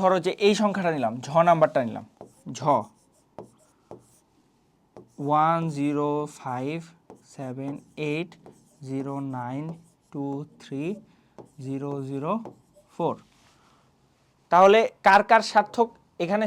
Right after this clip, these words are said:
সার্থক সংখ্যাগুলা কোনগুলা? এক, পাঁচ, সাত, আট, নয়, দুই, তিন, চার,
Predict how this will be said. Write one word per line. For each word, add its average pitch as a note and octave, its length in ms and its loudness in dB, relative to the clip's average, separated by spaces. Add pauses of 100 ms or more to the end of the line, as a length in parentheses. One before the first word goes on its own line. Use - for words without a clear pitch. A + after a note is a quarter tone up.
সার্থক F#3+ 400 0
সংখ্যাগুলা G#3 460 2
কোনগুলা? G#3 320 4 (800)
এক, A3 120 8 (220)
পাঁচ, G3 280 10 (160)
সাত, F#3+ 260 8 (300)
আট, F#3+ 120 8 (640)
নয়, F3 400 6
দুই, G3+ 160 4 (100)
তিন, G#3 160 0 (100)
চার, B2 160 -2